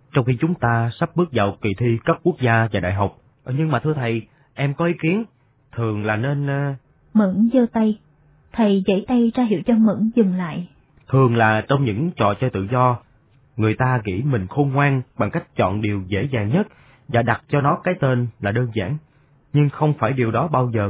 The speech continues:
Speaker 1: cũng thuyết phục được. Hẳn em đã đọc Victor Hugo, văn của ông trong sáng và giản dị, nhưng tải được những vấn đề lớn của con người và thời đại.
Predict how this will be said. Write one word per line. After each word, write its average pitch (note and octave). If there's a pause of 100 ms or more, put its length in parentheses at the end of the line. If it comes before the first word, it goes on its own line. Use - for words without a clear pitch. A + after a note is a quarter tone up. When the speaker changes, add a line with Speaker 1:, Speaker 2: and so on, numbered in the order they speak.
Speaker 1:
cũng G#2
thuyết -
phục A2
được. G#2 (640)
Hẳn B2+
em D3
đã A#2
đọc C3+ (160)
Victor D#3
Hugo, C3 (560)
văn B2+
của D3
ông C3
trong B2 (100)
sáng C#3
và A2
giản G2+
dị, G2+ (460)
nhưng C3+
tải G2+
được A2+
những G2+
vấn D#3+
đề G#2+
lớn A#2+
của D3
con A#2+
người F#2+
và F#2+
thời G#2
đại. F#2